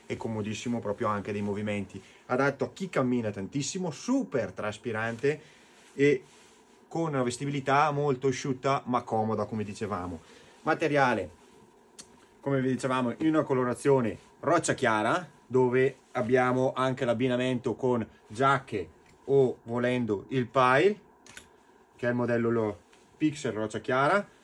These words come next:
Pantalone, torniamo sul pantalone. Ha quattro tasche, tutte sempre zip ergonomica, elasticizzata, se-, sul materiale elasticizzato che diventa sempre traspirante,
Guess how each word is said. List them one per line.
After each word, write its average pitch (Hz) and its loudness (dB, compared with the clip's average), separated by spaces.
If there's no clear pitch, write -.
Pantalone, 165 6
torniamo 196 2
sul 196 2
pantalone. 123 0
Ha 135 4
quattro 196 2
tasche, 147 2
tutte 151 -2
sempre 156 -2
zip 165 2
ergonomica, 143 4
elasticizzata, 147 0
se-, - -6
sul 151 -2
materiale 139 0
elasticizzato 135 -2
che 123 -8
diventa 127 -2
sempre 123 -4
traspirante, 147 -4